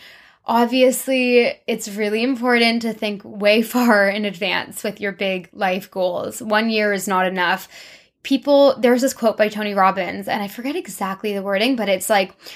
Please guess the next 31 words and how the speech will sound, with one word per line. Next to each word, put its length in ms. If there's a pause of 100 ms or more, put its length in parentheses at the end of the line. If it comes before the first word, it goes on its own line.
(180)
"People 640
overestimate 680
what 140
they 140
can 140
do 120
in 140
one 180
year, 420 (240)
but 160
underestimate 600
what 140
they 80
can 160
do 140
in 100
ten 260
years," 420 (200)
something 320
along 260
those 180
lines. 380 (160)
So 140
it's 120
really 220
important 380
when 160
goal 240
setting 380
to 120
actually 640